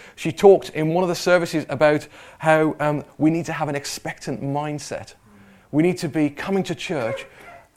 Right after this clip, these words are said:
ready and expecting God to move, expecting God to do great things, and also live our life with an expectation that God has put this power in us,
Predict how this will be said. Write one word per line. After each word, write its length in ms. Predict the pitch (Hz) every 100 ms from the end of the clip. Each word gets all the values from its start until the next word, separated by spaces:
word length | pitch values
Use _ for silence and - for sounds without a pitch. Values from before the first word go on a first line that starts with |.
| _ _ -
ready 640 | 151 190 202 156 123 110 - -
and 100 | 151
expecting 760 | 139 - - 180 - 147 127 120 _ - 113
God 360 | 151 143 113 - _ -
to 120 | -
move, 440 | 135 165 147 101 -
expecting 480 | - - 170 - 147
God 180 | 151 143
to 80 |
do 180 | 143 143
great 280 | 139 143 135
things, 220 | 156 127 - -
and 140 | 165 208
also 300 | 240 - 151
live 260 | 170 190
our 200 | 175 165
life 540 | 170 208 143 127 - - _ - - - _ _ _ _ -
with 140 | 151
an 80 | 165
expectation 1000 | 170 - 156 - - 160 156 - 110 107 _ _ _ _
that 260 | 135 - - _ _ _ -
God 180 | 156
has 100 | 151
put 220 | 135 - - _ _ _ -
this 160 | 156
power 400 | - 165 160 156
in 100 | 127
us, 360 | 87 - -